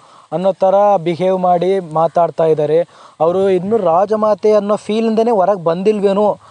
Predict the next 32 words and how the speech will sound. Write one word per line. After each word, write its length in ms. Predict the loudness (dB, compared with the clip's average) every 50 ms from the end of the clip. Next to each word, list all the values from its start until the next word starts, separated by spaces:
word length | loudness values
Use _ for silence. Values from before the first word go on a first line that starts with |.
| -20 -20 -12 -6
ಅನ್ನೋ 200 | -4 -2 -2 0
ಥರ 180 | 0 2 2 2
ಇದ್ದಾರೆ. 400 | 2 0 2 2 2 2 2 0
ಅವ್ರು 240 | 0 2 0 0 0
ನಿಜವಾದ 420 | -4 -6 -4 0 2 2 2 4
ರಾಜಮಾತೆ 540 | 4 2 2 2 0 -2 -2 -2 -2 -2 -4
ನಾನೇ 320 | -6 -4 -4 -2 -2 0
ಅನ್ಕೊಂಡ್ಬಿಟ್ಟಿದ್ದಾರೆ 680 | 0 -2 -2 -2 -4 -4 -4 -2 -2 0 2 2 2 0
ಅನಿಸುತ್ತೆ. 400 | -2 -4 -8 -8 -4 0 0 0 0 -2 _ -20 -20 -18 _ -4
ಅದಕ್ಕೆ 340 | -4 -4 -4 -4 -4 0 2
ಆ 160 | 2 2 2
ರೀತಿಯೆಲ್ಲ 400 | 0 -2 -4 -2 -2 0 0 0
ಮಾತಾಡಿದ್ದಾರೆ. 920 | 0 0 -2 -2 0 -2 -2 -2 -2 -2 -2 -2 -4 -6 -8 -12 -20 -20 _ -8
ಈಗ 220 | -4 -4 -2 0 2 2 2 0 0 -2
ಅದನ್ನೆಲ್ಲ, 600 | -2 -2 -2 -2 -4 -2 -2 0 0 0 2 2
ಆ 440 | 2 2 0 -2 -2 0 2 2 0
ಮತ್ತನ್ನು 560 | 0 -2 -4 -4 -4 _ _ -4 -2 0 0
ಇಳಿಸೋದಕ್ಕಂತಲೇ 880 | 0 0 0 -2 -2 -2 -2 -2 -2 -2 -2 -4 -4 -2 -2 -2 -2 -4
ಕಿಚ್ಚ 280 | -6 -8 -10 -6 -4
ಸುದೀಪ್ 420 | -4 -2 -2 -4 -4 -4 -2 0 0
ಅವರು 320 | 0 2 2 0 0 -2 -2 -6 -18 -20 -20 -20 _ _
ಫುಲ್ಲು 240 | -6 -4 -2 -2 -2
ಖಡಕ್ಕಾಗಿ, 840 | 0 0 0 0 0 -2 -2 0 0 0 0 0 0 0 0 0 0
ಆ, 360 | -2 -4 -2 0 2 2 0
ಸ್ಟೇಜ್ 440 | -2 -4 -2 0 0 0 0 -2 -4
ಎಂಟ್ರಿ 260 | -4 -2 -2 -4 -2
ಕೊಟ್ಟಿದ್ದಾರೆ. 480 | -2 -2 -2 -2 -2 0 2 2 2
ಅವ್ರ 180 | 2 2 0 0
ಜೊತೆನೇ 280 | 0 -2 0 0 0 0
ಮಾತಾಡಿಸ್ತಾರೆ 760 | 0 0 0 0 0 -2 -4 -4 -6 -6 -4 -4 -2 -2 -2
ಅನಿಸುತ್ತೆ. 420 | -4 -4 -6 -8 -6 -2 -2 -2
ಅಲ್ಲದೆ 1080 | -2 -2 _ _ -20 -20 _ _ _ _ _ -6 -2 0 0 0 0 -2 -4 _ -20